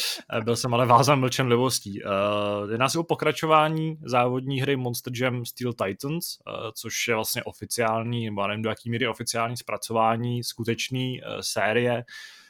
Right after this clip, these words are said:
Monster Jam, což jsou prostě monster trucky, eh, v Evropě poměrně taková jako exotická záležitost, eh, ale v Americe je to docela populární. A já jsem i během našeho streamu, na který si můžete podívat a kde si tu hru můžete prohlídnout v praxi,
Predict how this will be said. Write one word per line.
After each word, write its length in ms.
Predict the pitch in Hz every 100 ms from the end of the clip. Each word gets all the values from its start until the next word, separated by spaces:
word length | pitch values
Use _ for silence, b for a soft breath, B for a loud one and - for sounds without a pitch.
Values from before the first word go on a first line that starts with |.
| B
Monster 400 | 113 117 110 120 104
Jam, 240 | 104 98 120 147 _
což 160 | 101
jsou 120 | -
prostě 380 | 95 95 - 101 -
monster 360 | 101 98 - 107
trucky, 460 | 117 113 143 160 -
eh, 120 | 107 101
v 40 |
Evropě 360 | - 104 107 113
poměrně 760 | 113 107 110 110 110 110 107 107
taková 200 | 110 107
jako 140 | 104
exotická 760 | 120 104 104 104 - 120 113 107
záležitost, 840 | 95 90 101 117 127 131 127 - -
eh, 20 | - - - - -
ale 180 | 98 101
v 300 | - - 104
Americe 520 | 92 98 101 - 107
je 60 |
to 100 | 98
docela 240 | 104 - 117
populární. 680 | 101 - 104 101 110 113 120 - B B B B
A 220 | - 87 90
já 100 | 92
jsem 200 | 107 110
i 160 | 110 107
během 240 | - 104 110
našeho 300 | 127 - 120
streamu, 420 | - 104 104 113 _
na 100 | -
který 160 | - 98
si 100 | -
můžete 220 | 98 104
podívat 520 | 104 101 98 104 104
a 180 | 98 95
kde 100 | 90
si 140 | - 98
tu 100 | 98
hru 140 | 104
můžete 260 | 104 113 107
prohlídnout 460 | 98 101 110 110
v 40 | -
praxi, 400 | 104 - 107